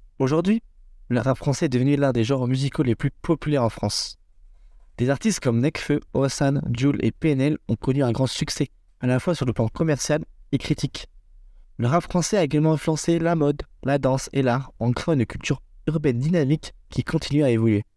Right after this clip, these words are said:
Mais le rap a également été confronté à des critiques et des controverses, notamment en raison des paroles considérées comme vulgaires ou violentes,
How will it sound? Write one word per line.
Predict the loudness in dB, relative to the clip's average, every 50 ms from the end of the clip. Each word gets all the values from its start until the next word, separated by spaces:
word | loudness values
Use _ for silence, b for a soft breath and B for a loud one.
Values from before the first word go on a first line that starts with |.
| _ _
Mais | 0 2 2 2 2 2 2 2
le | 2 0 0
rap | 2 0 0 0 -2 -2
a | 0 0
également | 2 2 0 2 2 2
été | 0 2 2 0 0 0 -6 _
confronté | -4 -4 -4 -2 -2 -2 0 0
à | 0
des | 2 0 -2
critiques | -2 -6 -12 -12 -8 -8 -4 -2
et | 0 0
des | 0 -2
controverses, | -2 -4 -4 -4 -2 -2 -2 -2 -4 -2 -2
notamment | 0 2 0 0 2 2 2 2 2 0 0
en | 0 0
raison | 2 2 2 2 2
des | 0 0
paroles | 0 0 0 2 2 2
considérées | 0 -2 -6 -4 -4 -2 0 0 0 0
comme | 2 0 0
vulgaires | 2 0 -2 -2 0 0 -2 -4 -2 -2
ou | 0 0
violentes, | 2 2 0 0 0 -2 -2 -4 -8 -14